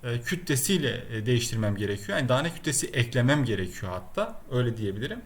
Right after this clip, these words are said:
Yani aslında ben bu zemini sıkıştırdığımda bu hacim azaldı. Ancak yine bir metre küp olarak değerlendirmemi istediği için burada danenin kütlesi değişti.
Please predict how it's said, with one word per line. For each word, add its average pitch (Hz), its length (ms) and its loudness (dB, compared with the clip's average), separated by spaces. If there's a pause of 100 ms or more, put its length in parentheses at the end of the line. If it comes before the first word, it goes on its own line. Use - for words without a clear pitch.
(480)
Yani 147 160 2
aslında 185 440 2
ben 185 180 -2
bu 180 60 -4
zemini 175 280 0
sıkıştırdığımda 131 840 0
bu 175 120 -2
hacim 123 360 2
azaldı. 180 580 2 (340)
Ancak 185 420 0
yine 165 280 0
bir 190 120 2
metre 160 380 0
küp - 260 -6
olarak 135 480 0
değerlendirmemi 117 640 2
istediği 156 320 -2
için 156 220 -2
burada 117 220 0
danenin 110 340 2
kütlesi 101 500 -6
değişti. 101 460 -2